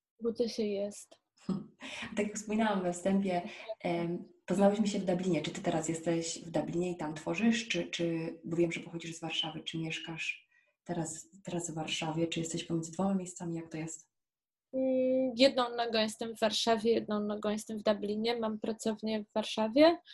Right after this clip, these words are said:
Speaker 2: Mhm.
Speaker 1: i w Dublinie też mam małą pracownię. Trudno mi było oderwać się od tego Dublina.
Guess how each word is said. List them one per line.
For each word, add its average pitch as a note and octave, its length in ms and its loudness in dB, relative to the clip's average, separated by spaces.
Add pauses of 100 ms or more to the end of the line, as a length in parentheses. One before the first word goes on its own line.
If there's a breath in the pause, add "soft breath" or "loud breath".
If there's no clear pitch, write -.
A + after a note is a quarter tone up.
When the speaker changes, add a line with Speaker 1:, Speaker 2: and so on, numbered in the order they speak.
(300 loud breath)
Speaker 2:
Mhm. G3+ 220 8
Speaker 1:
i C#4+ 280 10
w - 100 -20
Dublinie A3 420 -6
też G#3 240 -2
mam G3+ 300 -2 (100)
małą G3+ 240 0
pracownię. G#3 680 0 (1120)
Trudno A#3 260 2
mi A3 100 2
było G#3+ 220 4
oderwać G#3 520 4
się G#3+ 120 -2
od G3 100 -4
tego G#3 200 -4
Dublina. G#3 560 2